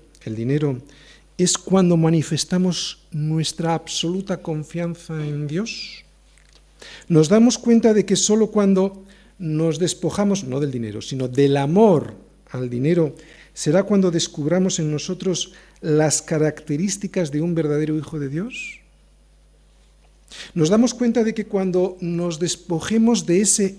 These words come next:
ídolo que habita en nuestro corazón, será cuando, primero, Dios nos suplirá en todo lo que nos falte, según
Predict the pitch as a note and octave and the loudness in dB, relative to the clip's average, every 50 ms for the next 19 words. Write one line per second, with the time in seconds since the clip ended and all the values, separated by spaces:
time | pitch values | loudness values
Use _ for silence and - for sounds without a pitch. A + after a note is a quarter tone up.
0 | - - G3+ G#3 A3 G#3 F#3+ F3 E3 E3+ - E3 D#3 D#3 F#3 F#3+ F#3+ F#3 E3 D#3+ | -10 -4 -2 0 2 2 2 2 2 0 -2 -2 -2 0 -2 -2 0 0 0 2
1 | D3+ C#3 - - D#3 C#3 - D3 C#3 C3 - - G3+ G#3 F#3 - F3+ F3 F3+ F3 | 0 -2 -4 -6 -8 -6 -4 -4 -6 -4 -2 -2 0 0 0 0 2 2 0 2
2 | - G3+ F3+ D3+ C3+ - - G3 G#3+ G#3+ C#3 G2 - - - - - - _ _ | 4 6 8 8 8 8 10 10 10 10 10 8 0 -10 -18 -20 -20 -20 _ _
3 | _ - _ _ _ _ _ _ _ _ _ _ - D3+ C#3 G#3 C#4+ D#4+ D#4 - | _ -20 _ _ _ _ _ _ _ _ _ _ -10 2 4 6 6 6 4 0
4 | - - - - - - - - - - - - - _ _ - C#3 C#3+ D3+ D#3 | -2 -2 -2 -4 -6 -6 -8 -10 -12 -20 -20 -20 -20 _ _ 2 4 6 6 6
5 | C#3 - - - D#3 C#3 D#3 D#3 E3 G#3+ C4+ D#4 E4 E4 - - E3 D3 D3 C3+ | 6 4 0 -2 -2 2 4 6 8 8 8 6 4 0 -2 0 0 2 2 0
6 | C#3+ - B3 C4 B3 C#4+ D4 C#4 C#4+ - E3+ D#3+ D3+ - D#3 C#3+ C3+ B2 - - | 2 4 4 6 6 6 4 4 2 0 2 2 2 2 2 0 0 -2 -4 -6
7 | - - E3+ D#3 C3 A2 A2 - - - - - _ - - A#2 A2+ G#2+ C3+ G#3+ | -2 0 2 2 2 -2 -4 -10 -20 -20 -20 -20 _ -14 -12 -12 -6 0 4 6
8 | D4+ F4+ F#4 F#4+ F#4 F4 - | 6 6 6 2 0 -4 -6